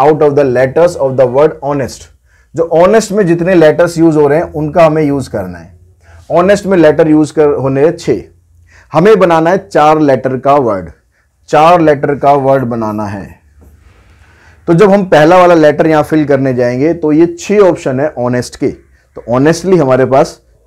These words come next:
छः ऑप्शंस है ना, तो उन छः ऑप्शंस में से कोई भी ऑप्शन आप यहाँ पर रख सकते हो, यानी कोई भी अल्फाबेट रख सकते हो।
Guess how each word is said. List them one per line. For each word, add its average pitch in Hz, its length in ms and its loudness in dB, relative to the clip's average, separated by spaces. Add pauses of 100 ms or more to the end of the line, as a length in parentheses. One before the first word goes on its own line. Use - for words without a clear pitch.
छः 190 180 2
ऑप्शंस 117 420 -2
है 113 60 -6
ना, 143 100 -8 (420)
तो 143 40 -6
उन 151 100 -4
छः 190 260 2
ऑप्शंस 147 400 -2
में 143 100 -6
से 165 140 -6
कोई 165 320 0
भी 170 100 0
ऑप्शन 135 340 -2
आप 131 180 0
यहाँ 123 160 -4
पर 135 160 -2
रख 143 120 -2
सकते 139 280 -8
हो, 139 60 -2
यानी 143 120 -4
कोई 170 220 -2
भी 175 120 0
अल्फाबेट 156 460 2
रख 151 120 0
सकते 135 320 -8
हो। - 140 -14